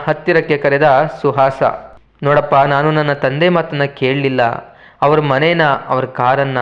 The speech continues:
ಮತ್ತು ಅವರನ್ನ ಕೂಡ ನಾನು ಚೆನ್ನಾಗ್ ನೋಡ್ಕೊಳ್ಳಿಲ್ಲ. ಆದ್ರೆ ನಿನ್ನ ಅಪ್ಪನಿಗೂ ಇವತ್ತು ಅದು ಅರ್ಥ ಆಗ್ತಾ ಇಲ್ಲ. ಅವನು ಅರ್ಥ ಮಾಡ್ಕೊಳ್ಳೋ ಸಮಯದಲ್ಲಿ ನಾನಿರೋದಿಲ್ಲ. ನಿನಗೊಂದು ಮಾತು ಹೇಳ್ತೀನಿ. ಆ ಕಾರನ್ನ, ಈ ಮನೇನ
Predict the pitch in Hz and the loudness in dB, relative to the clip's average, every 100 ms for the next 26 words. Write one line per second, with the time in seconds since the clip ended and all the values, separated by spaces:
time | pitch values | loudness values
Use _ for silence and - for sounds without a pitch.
0 | 120 147 143 151 117 139 185 190 190 185 | -4 -4 -2 0 2 2 2 2 0 0
1 | 160 151 139 127 131 127 135 123 139 139 | 2 2 0 -4 -6 -4 -6 -4 -6 -2
2 | 127 120 117 - - - _ _ _ _ | -2 -2 -4 -6 -8 -20 _ _ _ _
3 | - 131 135 135 135 - - - 139 127 | -2 -2 0 0 0 -4 -18 -6 -2 -2
4 | 117 - 160 160 165 143 135 135 - 135 | -4 -2 -2 0 0 0 0 -2 -2 -4
5 | - 120 117 - 131 127 - 127 117 113 | -2 -4 -4 -4 -4 -4 -4 -4 -4 -4
6 | 113 - - - - 131 160 220 190 147 | -6 -8 -20 -20 -6 0 2 2 2 2
7 | 185 175 165 165 147 143 135 135 143 147 | 0 0 0 0 -2 -2 -2 0 -2 0
8 | 131 135 - _ 120 117 110 143 147 135 | -2 -4 -14 _ -6 -2 -2 0 -2 -2
9 | 120 113 113 - - _ _ _ _ 139 | -4 -4 -6 -6 -20 _ _ _ _ -4
10 | 139 139 131 117 135 151 - 131 127 120 | -2 -2 -2 -2 -2 -4 -4 -4 -4 -8
11 | 101 - _ _ _ _ _ _ _ _ | -8 -12 _ _ _ _ _ _ _ _
12 | 127 123 - 123 135 156 147 135 120 - | -4 -4 -6 -2 0 0 -2 -4 -6 -12
13 | - _ 135 127 120 139 | -20 _ -6 -4 -2 -2